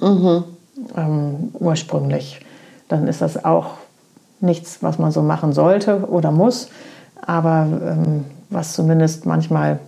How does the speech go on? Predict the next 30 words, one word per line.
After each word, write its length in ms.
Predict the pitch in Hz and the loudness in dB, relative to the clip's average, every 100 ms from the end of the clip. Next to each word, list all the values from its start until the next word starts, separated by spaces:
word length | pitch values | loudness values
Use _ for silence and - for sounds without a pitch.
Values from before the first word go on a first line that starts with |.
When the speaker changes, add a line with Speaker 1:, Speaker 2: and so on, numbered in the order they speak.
| - | -10
Speaker 2:
am 160 | 165 160 | -6 -2
Anfang 300 | 165 160 160 | -2 0 -2
erstmal 240 | 160 151 | 0 0
helfen 300 | 135 151 165 | 0 0 0
kann, 360 | 160 143 139 139 - - - - | -2 0 0 -2 -8 -18 -18 -4
wieder 160 | 170 147 | 0 0
ein 140 | 143 | 2
bisschen 340 | 139 139 139 139 | 0 0 0 2
Sicherheit 440 | 143 143 135 135 | 0 0 -2 -2
zurückzuerlangen. 800 | - 139 139 - 156 156 143 156 160 - - | 0 -2 0 -4 -2 -4 -2 -2 -4 -10 -4
Aber 180 | 156 | 0
dann 160 | 151 156 | 4 4
muss 140 | 156 | 4
das 180 | 156 147 | 2 2
Risiko 480 | 160 156 160 160 151 | 2 4 2 2 0
tatsächlich 600 | 151 151 - - - - _ - - - 156 - | 0 -2 -2 -2 -6 -8 _ -10 -6 -4 -6 -12
sehr 220 | 180 147 | -6 -6
groß 300 | 156 - 156 | -4 -6 -6
gewesen 340 | - - 104 - | -4 -4 -2 -4
sein. 280 | - 104 - - - - - - - _ - | -4 -6 -8 -12 -20 -20 -20 -20 -20 _ -6
Speaker 1:
Das 200 | 208 - | -4 -2
ist 140 | 254 | -2
erstaunlich 760 | 285 247 - 302 269 151 156 - | -2 -2 -2 2 2 2 -2 -4
eigentlich, 540 | 165 160 160 170 - | -2 -2 -4 -8 -6
oder? 340 | - 208 254 220 | -2 2 2 2
Weil, 400 | 208 202 208 202 | 0 0 0 -2
ähm, 480 | 202 202 196 190 190 - | 0 0 0 -2 -4 0
diese, 340 | 220 202 196 196 | 2 2 2 0
diese 340 | 196 214 185 | 2 2 2
Verfahren 880 | 190 202 190 - 190 196 196 202 202 | 0 -2 -4 -4 -2 0 2 0 -2